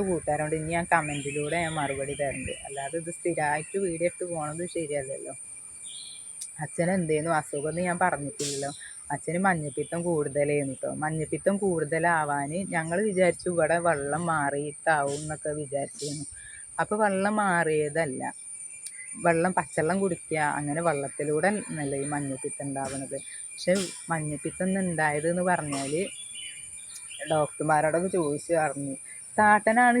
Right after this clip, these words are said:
ശരിയായ രീതിയിൽ ഇത് പറയാൻ കഴിയാട്ടോ. ഞാൻ താട്ടനോട് പറയിപ്പിക്കണം എന്നൊക്കെ വിചാരിച്ചിരുന്നു, പക്ഷേ അത് വേണ്ട. അത് വല്ലാത്തൊരു, നമുക്ക് തന്നെ, എനിക്ക് തന്നെ പറയുമ്പോൾ ഇടങ്ങേറാണ്.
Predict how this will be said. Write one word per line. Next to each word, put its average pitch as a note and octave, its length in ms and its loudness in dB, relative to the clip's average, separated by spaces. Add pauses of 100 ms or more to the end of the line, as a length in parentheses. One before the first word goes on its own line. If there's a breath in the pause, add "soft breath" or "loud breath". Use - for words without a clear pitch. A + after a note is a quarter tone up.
ശരിയായ F3 380 8 (100)
രീതിയിൽ E3+ 320 2 (180)
ഇത് D3+ 80 0 (140)
പറയാൻ D#3+ 520 6 (120)
കഴിയാട്ടോ. C#3+ 540 4
ഞാൻ D#3 180 0
താട്ടനോട് D3+ 460 4 (100)
പറയിപ്പിക്കണം C#3+ 580 -2
എന്നൊക്കെ E3 300 -4
വിചാരിച്ചിരുന്നു, D3 600 -6
പക്ഷേ D#3+ 240 -6 (800)
അത് D3+ 160 0
വേണ്ട. D3 240 4 (320)
അത് D#3+ 120 2 (280)
വല്ലാത്തൊരു, D#3 520 0
നമുക്ക് D3 300 -2
തന്നെ, F#3 160 2
എനിക്ക് - 220 -6
തന്നെ B3 200 4
പറയുമ്പോൾ E3 480 4
ഇടങ്ങേറാണ്. - 560 -2